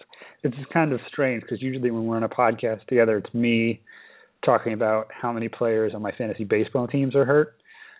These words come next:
Uh, I recently lost Billy Hamilton and Carlos Carrasco, so it's just a cursed season. But it's kinda,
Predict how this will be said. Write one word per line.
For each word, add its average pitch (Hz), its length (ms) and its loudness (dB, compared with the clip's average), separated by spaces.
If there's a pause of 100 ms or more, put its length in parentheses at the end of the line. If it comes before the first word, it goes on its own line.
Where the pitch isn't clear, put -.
(300)
Uh, 92 300 -6 (240)
I 120 60 2
recently 123 340 2
lost 110 260 2
Billy 120 200 6
Hamilton 113 420 -2 (140)
and 120 320 0 (180)
Carlos 123 320 2
Carrasco, 139 560 2 (180)
so 104 140 -4
it's 101 180 -4
just 110 180 0 (100)
a 104 360 2 (460)
cursed 107 240 4 (140)
season. 113 340 -2 (840)
But 131 80 6
it's 123 80 2
kinda, 143 200 6